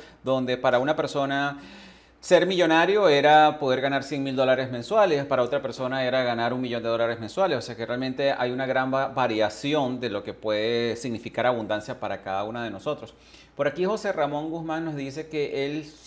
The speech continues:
él dice, "Yo siento que no morimos, sino que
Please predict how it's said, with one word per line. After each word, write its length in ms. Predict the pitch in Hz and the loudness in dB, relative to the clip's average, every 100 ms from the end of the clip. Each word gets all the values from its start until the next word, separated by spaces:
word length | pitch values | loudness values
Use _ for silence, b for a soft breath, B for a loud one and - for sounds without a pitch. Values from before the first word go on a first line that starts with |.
| - | -16
él 160 | - 139 | -10 -6
dice, 260 | 151 160 151 | -6 -6 -6
"Yo 140 | 170 | -6
siento 280 | 202 196 202 | -6 -6 -4
que 80 | 180 | -4
no 120 | 151 | -4
morimos, 380 | 156 135 135 - | -4 -4 -6 -8
sino 180 | 131 | -10
que 380 | 120 117 117 - | -4 -2 -2 -4